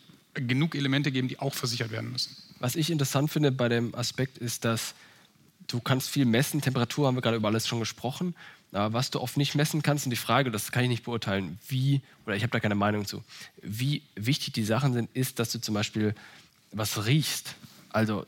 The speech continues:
Speaker 2: ich meine, du gehst ja hin zu einer Maschine und von mir aus, wenn es jetzt eine größere Maschine ist, und dann hörst du ja, wie die läuft.
Speaker 1: Mhm.
Speaker 2: Und ich wette, dass jemand, der Erfahrung hat, aufgrund des Betriebsgeräuschs schon irgendwie ein Gefühl hat, dass da was falsch ist. Ich meine, jeder,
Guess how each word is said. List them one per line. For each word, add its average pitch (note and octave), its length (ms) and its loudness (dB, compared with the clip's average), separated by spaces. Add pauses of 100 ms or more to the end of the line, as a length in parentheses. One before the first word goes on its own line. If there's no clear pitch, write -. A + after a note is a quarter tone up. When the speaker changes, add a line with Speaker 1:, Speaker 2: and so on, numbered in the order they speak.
(140)
Speaker 2:
ich - 120 -10
meine, A#2+ 160 2
du A#2 80 -2
gehst B2+ 240 2
ja A2+ 40 4
hin B2 240 4
zu C#3+ 140 0
einer A#2+ 60 4
Maschine C#3 400 2
und G#2+ 80 -2
von A2+ 120 -4
mir A2+ 120 2
aus, A2+ 80 -2
wenn A2 80 -4
es G#2 80 -6
jetzt G2+ 180 -4
eine - 380 -18
größere A2 340 -4
Maschine A#2+ 320 0
ist, G#2 220 -2
und G#2 80 -2
dann G#2 200 0
hörst B2+ 360 0
du C3 60 -6
ja, G#2+ 180 0
wie A2 60 0
die G#2+ 100 0
läuft. A2+ 560 -2
Speaker 1:
Mhm. C3 220 0 (180)
Speaker 2:
Und - 260 -12
ich - 300 -6
wette, C3 400 2 (480)
dass B2+ 340 -4 (160)
jemand, A2+ 300 0
der G#2+ 60 2
Erfahrung B2 540 2
hat, C3 220 -2
aufgrund A#2+ 340 -4
des A2 200 -2 (580)
Betriebsgeräuschs - 1040 0
schon B2 420 2
irgendwie A#2+ 640 0
ein A2+ 80 -4
Gefühl A#2+ 420 0
hat, G#2+ 260 0 (280)
dass G#2+ 140 0
da A#2 100 0
was G#2+ 160 -2
falsch A#2+ 240 2
ist. G2 160 -4
Ich G2+ 140 -2
meine, G#2 160 0
jeder, A2 420 2